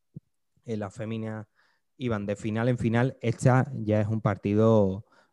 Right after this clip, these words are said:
eh, a vida o muerte, junto con el que tendrán un poco más adelante ante el Deportivo Abanca, que ahora mismo es, eh, colista junto a, al cuadro,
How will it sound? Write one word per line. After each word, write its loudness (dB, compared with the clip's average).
eh, -2
a -2
vida 8
o 6
muerte, 4
junto 4
con 2
el 0
que 2
tendrán 4
un 2
poco 2
más 4
adelante 4
ante 0
el 2
Deportivo 4
Abanca, 2
que -2
ahora 2
mismo 2
es, -2
eh, -2
colista 2
junto 2
a, -4
al -4
cuadro, 2